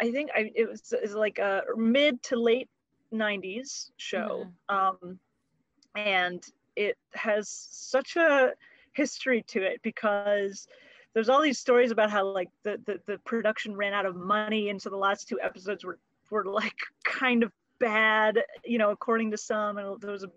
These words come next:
Speaker 1: you know, people were upset, like, bad fan response. So then they had a movie, but the movie was kind of the creator's way of saying "fuck you" at the same time
Speaker 2: What?
Speaker 1: <laughs> because it, like, it's, there's so much, there's, like,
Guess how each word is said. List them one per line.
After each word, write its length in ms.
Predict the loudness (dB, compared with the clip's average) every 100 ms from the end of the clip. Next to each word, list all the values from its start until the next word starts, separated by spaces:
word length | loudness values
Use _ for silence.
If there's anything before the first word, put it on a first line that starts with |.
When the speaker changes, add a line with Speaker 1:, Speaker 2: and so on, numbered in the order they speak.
| _
Speaker 1:
you 200 | -6 -6 -4
know, 180 | -8
people 280 | -8 -12 -8
were 240 | -6 -6 -6 -12
upset, 400 | -14 -2 -2 0
like, 200 | -4 -4 -10 -20 -8 0
bad 340 | 2 2 -2 -2
fan 160 | -2
response. 400 | -2 0 -2 -2
So 80 | -4
then 160 | -4 -6 -10 -20 _
they 80 | -2
had 80 | -2
a 60 |
movie, 460 | 2 2 4 2 0
but 120 | -2 -4
the 60 |
movie 280 | -2 0 0
was 160 | -2 -6
kind 320 | -2 0 0
of 80 | -4
the 60 |
creator's 440 | -6 -4 -2 -4 -4
way 160 | -4
of 80 | -4
saying 220 | -4 -4 -6
"fuck 240 | -16 _
you" 280 | 0 2 2
at 100 | 0
the 80 | 0
same 240 | 2 2
time 520 | 4 2 4 4 2 2
Speaker 2:
What? 100 | -2
Speaker 1:
<laughs> 0 |
because 260 | -2 -2 -2
it, 120 | 0
like, 460 | 2 4 0 -4 -8 -8 0 0
it's, 180 | 0 0
there's 260 | 2 2
so 440 | -2 -12 4 6 6
much, 300 | 4 2 0
there's, 240 | -2 0
like, 280 | 4 4 2